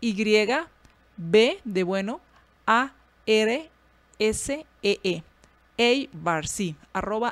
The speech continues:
A Barcy. Y entonces lo que él decía es que, eh, cuáles son esas, em, aplicaciones o esos trece sitios web secretos que están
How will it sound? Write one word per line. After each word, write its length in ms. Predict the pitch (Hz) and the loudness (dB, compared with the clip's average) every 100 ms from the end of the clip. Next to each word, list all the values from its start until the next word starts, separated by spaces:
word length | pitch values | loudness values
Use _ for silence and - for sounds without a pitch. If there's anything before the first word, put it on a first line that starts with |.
| - | -2
A 180 | 214 214 | -4 -2
Barcy. 480 | 185 170 165 180 156 - - - _ | -4 -4 -2 -6 -6 -10 -20 -20 _
Y 80 | 285 | 2
entonces 380 | 294 359 392 370 | 4 2 2 0
lo 120 | 330 | -2
que 140 | 302 | 0
él 100 | 302 | -2
decía 560 | 320 339 320 262 214 233 _ _ | -2 -4 -2 -2 -2 -8 _ _
es 260 | 233 247 - | -2 -2 -6
que, 320 | 262 254 247 - | -2 -2 -2 -12
eh, 140 | - 196 | -6 -4
cuáles 320 | 226 226 247 | 0 0 0
son 120 | 247 | -4
esas, 380 | 233 220 247 - - | -6 -4 -6 -6 -8
em, 720 | 196 180 175 170 165 160 185 - _ _ _ - - - _ - - | -4 -2 -4 -6 -8 -10 -12 -18 _ _ _ -20 -20 -20 _ -20 -2
aplicaciones 720 | 202 196 190 180 214 233 233 | 0 2 2 0 0 -2 -2
o 60 | |
esos 260 | 202 233 220 | -2 -4 -4
trece 340 | - 220 208 | -2 -2 -2
sitios 460 | 220 214 220 214 - - - - - | -6 -4 -2 -2 -2 -14 -20 -14 4
web 200 | 208 226 | 4 4
secretos 600 | - 208 196 196 226 220 - _ - | 2 -2 0 -2 -2 -6 -12 _ -6
que 120 | 202 | -2
están 420 | 190 - 214 214 | -2 -2 -2 -4